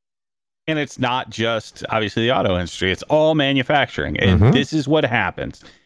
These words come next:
Speaker 1: This is what happens when you have everything publicly traded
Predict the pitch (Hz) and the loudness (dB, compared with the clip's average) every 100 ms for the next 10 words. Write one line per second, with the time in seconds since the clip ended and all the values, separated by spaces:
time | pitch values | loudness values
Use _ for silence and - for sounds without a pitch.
0 | _ _ 107 180 294 247 240 190 175 160 | _ _ -2 0 0 0 2 4 2 2
1 | 165 160 123 113 110 107 117 107 - 139 | 0 0 2 2 2 2 2 0 0 2
2 | 175 160 - 156 139 - 117 135 - 135 | 2 2 2 2 0 0 0 0 0 -2
3 | - 113 107 104 95 | 2 2 4 2 0